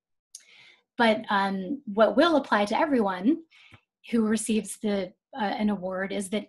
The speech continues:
eighty percent of the grant will be dispersed upon receiving, um, a signed letter of agreement, your invoice, and a W nine. So right up front,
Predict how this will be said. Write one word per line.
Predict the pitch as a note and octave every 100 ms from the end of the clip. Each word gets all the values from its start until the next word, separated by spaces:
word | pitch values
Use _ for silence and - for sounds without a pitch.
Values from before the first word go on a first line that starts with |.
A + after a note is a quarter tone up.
| -
eighty | A#3+ C4+
percent | C#4 A#3 - G#3 C#4 - - -
of | A#3 G#3+
the |
grant | A#3+ A#3+ C4 C#4 _ _ _ _ _ _ _ -
will | A3+ A#3
be | A3 A3
dispersed | A3 - - G3 C#4+ - - -
upon | - G#3+ G3+
receiving, | G3+ - A3 G#3 G#3 G#3 G#3 _ _ - _ _ -
um, | G#3+ G3+ G3+ C#4+ C4+ -
a |
signed | A3+ - A3 A3+
letter | A3+ A3 G#3
of | G3+
agreement, | A#3+ C#4+ E4 E4+ E4 - - _ _
your | A3+ G#3+
invoice, | A3+ B3 A#3+ A#3+ B3 - - -
and | G#3+
a | G#3
W | G#3 G3 G3
nine. | F#3 D#4 F#3+
So | - G3+
right | G#3 G#3+
up | A3+ A3
front, | G#3 G3 C#4